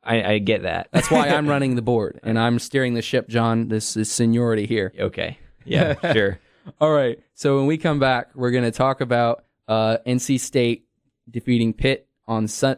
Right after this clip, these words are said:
Speaker 2: on Saturday. We're gonna talk some Carolina Panthers that lost to the Eagles and preview their game coming up versus the Bears. And the Charlotte Hornets season is starting up, and that's tonight
Speaker 1: Yes.
Speaker 2: at seven o'clock, and we're gonna talk about the Charlotte Hornets season and that game tonight.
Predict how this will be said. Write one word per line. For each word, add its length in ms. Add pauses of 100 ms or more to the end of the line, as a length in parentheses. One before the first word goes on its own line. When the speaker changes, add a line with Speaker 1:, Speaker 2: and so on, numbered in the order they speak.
Speaker 2:
on 180
Saturday. 500
We're 120
gonna 160
talk 260
some 160
Carolina 380
Panthers 580
that 220
lost 320
to 80
the 200
Eagles 420 (280)
and 160
preview 380
their 120
game 260
coming 260
up 80
versus 380
the 100
Bears. 460 (420)
And 100
the 60
Charlotte 380
Hornets 320
season 420 (400)
is 200
starting 540
up, 280 (160)
and 340
that's 260
tonight 500 (200)
Speaker 1:
Yes. 540
Speaker 2:
at 160
seven 300
o'clock, 420
and 100
we're 120
gonna 160
talk 280
about 240
the 60
Charlotte 320
Hornets 260
season 520
and 240
that 180
game 240
tonight. 400